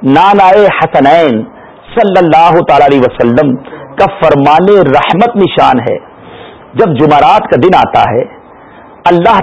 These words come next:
تعالیٰ فرشتوں کو بھیجتا ہے، جن کے پاس چاندی کے کاغذ اور سونے کے قلم ہوتے ہیں، اور وہ لکھتے ہیں کہ کون یوم جمعرات اور شب جمعہ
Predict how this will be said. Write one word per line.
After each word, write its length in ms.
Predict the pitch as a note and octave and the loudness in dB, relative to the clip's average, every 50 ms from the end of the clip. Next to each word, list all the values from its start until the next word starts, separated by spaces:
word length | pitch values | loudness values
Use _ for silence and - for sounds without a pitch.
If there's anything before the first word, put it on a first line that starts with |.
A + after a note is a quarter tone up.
| - | 0
تعالیٰ 320 | F3 D#3+ D#3 D#3 E3 G3+ G#3+ | 0 2 2 2 2 2 2
فرشتوں 760 | - - - - F#3+ F3 G3+ F#3 - - - B3+ C4+ C4 - | 0 -2 -4 -2 -2 0 0 -4 -6 -4 -2 -2 0 0 0
کو 120 | B3+ A3 | 0 2
بھیجتا 480 | D3 D#3+ C#3+ C3+ - - - B2 A#2+ A#2+ | 2 2 0 0 -2 -2 -2 -2 -2 -2
ہے، 40 | - - - - - - - - - - - - - - - | -6 -10 -16 -20 -20 -20 -20 -20 -20 -20 -20 -20 -20 -16 -12
جن 260 | A2+ G#2+ D#3+ F3+ F3 | -6 -4 -4 -4 -2
کے 160 | - - D#3 | -2 -2 -2
پاس 280 | - - D3+ D3+ E3 F#3 | 0 0 0 2 2 0
چاندی 640 | - - - - - - F#3+ C#3 D3 D3+ D3 E3 G3 | -2 -4 -12 -8 -2 0 0 2 2 0 0 0 -2
کے 200 | F3+ - F3+ D3 | 0 0 -2 -2
کاغذ 480 | - - C3+ B2+ B2 B2 A#2+ D#3+ F3+ D3+ - - - - - - - - - - - - | 0 0 0 2 2 2 2 0 0 -2 -6 -14 -20 -20 -20 -20 -20 -20 -20 -12 -6 -4
اور 80 | F#3 F#3 - - - | -4 -4 -4 -4 -2
سونے 360 | F#3 F3+ F#3+ G#3 A3 A#3+ F#3+ | 0 2 2 2 2 0 0
کے 100 | - G#3+ | 0 -2
قلم 460 | G#3+ - - - G3 A3 C4 C4 A#3 | -4 -4 -2 -2 0 2 2 2 2
ہوتے 280 | F#3+ D#3 - - D3 B2+ | 2 0 0 -2 -4 -4
ہیں، 100 | A2+ - - - - - - - - - - - - - | -6 -12 -16 -20 -20 -20 -20 -20 -20 -20 -20 -20 -18 -10
اور 100 | - F3+ F#3+ | -6 -4 -2
وہ 60 | F#3 G3 | -2 -2
لکھتے 420 | D3 A#2 B2 C3 - - - - F#3 | -2 -2 -2 -4 -4 -4 -4 -2 0
ہیں 360 | E3+ C#3+ B2+ B2+ C#3+ E3+ D#3 - - - - - - - - - - | 0 0 0 -2 -2 -4 -6 -10 -16 -20 -20 -20 -20 -20 -20 -12 -4
کہ 180 | - G#3 - - | -2 -2 -2 -4
کون 560 | - - - F3 F3 F#3+ A3 B3 C4 C4 A#3+ | -6 -4 -2 0 2 2 2 2 2 2 2
یوم 440 | G3+ E3 D3 C#3+ D#3+ D#3+ E3+ F#3 G#3+ | 2 2 2 2 2 2 2 2 2
جمعرات 840 | C4 C#4 B3 E3 F3+ F#3 E3+ D#3+ D3+ D3 C#3 C#3 D3+ E3+ F#3 - - - - - - - - - - - - | 2 2 2 2 2 2 2 2 2 2 2 2 2 0 0 -2 -8 -14 -16 -20 -20 -20 -20 -20 -12 -4 -2
اور 80 | F3+ G#3+ | 0 0
شب 380 | F3+ - - - C4 C4 D4+ D#4 | -2 -2 -2 -2 0 0 0 0
جمعہ 360 | C4+ F3+ A3+ G#3 E3+ D3+ B2 | 0 0 0 2 2 0 0